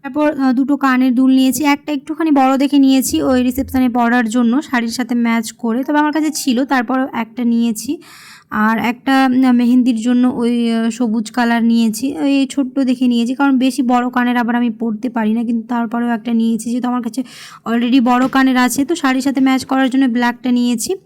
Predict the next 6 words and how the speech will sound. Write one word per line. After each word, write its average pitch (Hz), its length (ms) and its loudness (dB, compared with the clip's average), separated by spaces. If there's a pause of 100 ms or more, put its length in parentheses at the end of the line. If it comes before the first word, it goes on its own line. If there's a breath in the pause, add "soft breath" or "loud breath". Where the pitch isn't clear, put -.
(340 loud breath)
আর 214 300 0
এটা 247 200 0
কিন্তু 302 220 2
ফ্রিতে 254 480 0
পেয়েছি, 240 500 -2
আর, 226 380 -2